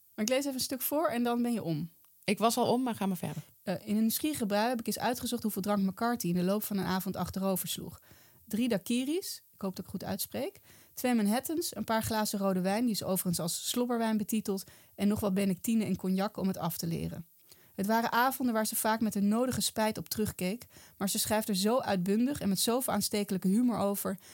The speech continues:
Speaker 1: dat het niet moeilijk is in te zien hoe verleidelijk zo'n rommelig bestaan kan uitpakken. Vergeleken bij al die zwier vallen de makke, hedendaagse ondeugden makkelijk in het niet. Probeer in gezelschap van jonge ouders uit een Draper-achtig milieu maar eens uit te leggen dat je je zuigeling grootbrengt met melk uit de supermarkt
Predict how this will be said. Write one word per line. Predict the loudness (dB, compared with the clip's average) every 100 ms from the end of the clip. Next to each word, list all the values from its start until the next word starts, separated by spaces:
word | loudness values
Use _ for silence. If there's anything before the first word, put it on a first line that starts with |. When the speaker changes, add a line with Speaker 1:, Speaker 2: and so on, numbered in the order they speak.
| -8
Speaker 1:
dat | -2 2
het | 4
niet | 6
moeilijk | 6 4 2
is | -2 0
in | -2
te | 0
zien | 2 2
hoe | 2
verleidelijk | 2 2 2 2 0
zo'n | 2 2
rommelig | 4 2 2
bestaan | 0 0 0 0
kan | 0
uitpakken. | 0 -2 -2 -8 -8 -16 _ -20 -20 -16
Vergeleken | -6 0 2 2 2
bij | 2
al | 2 2
die | 2
zwier | 0 0 0 -2
vallen | -2 0 2
de |
makke, | 4 2 0 -2 -6 -10 -4
hedendaagse | 0 2 2 2 2 0 0
ondeugden | 2 2 2 0 2
makkelijk | 2 0 -2 -2
in | 0
het | 2
niet. | 0 -2 -12 -20 -20 -20 -6
Probeer | 0 2 2 2 0
in | 0
gezelschap | 0 0 0 -2 -4
van | 0 2
jonge | 2 2
ouders | 0 0 -4 -6 -10 -18 -4
uit | 0
een | 2
Draper-achtig | 2 2 2 0 0 0 -2 0
milieu | 2 2 2
maar | 2
eens | 0 0
uit | 0 0
te |
leggen | 0 0 -2 -4 -8 -10
dat | -4 -2
je |
je | 0
zuigeling | 2 2 0 -2 -2
grootbrengt | 0 0 2 2
met | 4
melk | 2 2 -2
uit | -2
de |
supermarkt | 0 -2 0 0 0 -4